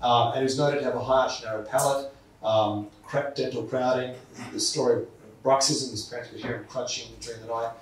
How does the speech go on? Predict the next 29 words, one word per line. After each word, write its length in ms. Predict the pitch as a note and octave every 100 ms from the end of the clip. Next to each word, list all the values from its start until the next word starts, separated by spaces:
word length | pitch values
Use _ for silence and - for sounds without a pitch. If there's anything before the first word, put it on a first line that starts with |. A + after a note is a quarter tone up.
| - - -
and 160 | C#3
that 200 | F3 -
came 100 | D3+
up 200 | C#3 -
in 100 | B2+
the 60 | B2
discussion 600 | A#2 - F#3+ - - B2+
then 220 | G#2+ G#2 A#2
of 260 | A2+ A2+ - - -
obstruction, 560 | - - C3 A#2 - A#2+
snoring, 440 | - A#2+ A2+ A2+ A2 A2
poor 180 | A#2 G#2+
airflow. 420 | G#2+ G#2+ - G2 - - - -
So 640 | - - D3 C3 B2+ B2 B2 - - -
it's 200 | D3+ C#3+
amazing 600 | C3 C3+ D#3+ E3 D#3+ C#3
how 140 | C3+
many 180 | B2+ A#2
kids 640 | - B2 A2+ - - - -
can 280 | C3 A#2 A#2 -
go 300 | B2+ A#2 B2
under 160 | C3
the 100 | A#2
radar 460 | A2+ A2+ A#2 A2 G#2
with 100 | A2
these 160 | - -
sorts 200 | - -
of 60 |
concerns, 720 | - A2 A#2 A2 G2 - -